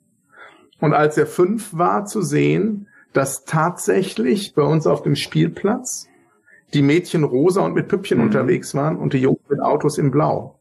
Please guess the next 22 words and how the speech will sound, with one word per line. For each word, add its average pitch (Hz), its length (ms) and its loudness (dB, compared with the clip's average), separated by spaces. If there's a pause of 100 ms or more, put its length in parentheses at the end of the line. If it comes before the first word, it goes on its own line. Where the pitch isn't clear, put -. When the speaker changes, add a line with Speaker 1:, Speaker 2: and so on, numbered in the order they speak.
Speaker 1:
Wo 123 100 4
ich 120 60 2
dann 123 100 0
irgendwie 123 220 0
denke, 123 260 -2
was 127 160 -2
ist 151 100 -6
denn 127 140 0
da 131 160 0
falsch 143 320 2
Speaker 2:
Mhm. 113 60 4
Speaker 1:
gelaufen? - 640 -2 (520)
Als - 280 0
mein 131 260 0
Sohn, 143 380 2
der 131 100 2
ist, 117 160 -2
wächst 117 240 2
halt 131 160 -2
mit 127 120 -4
Therapeuten 120 640 0
auf, 143 340 0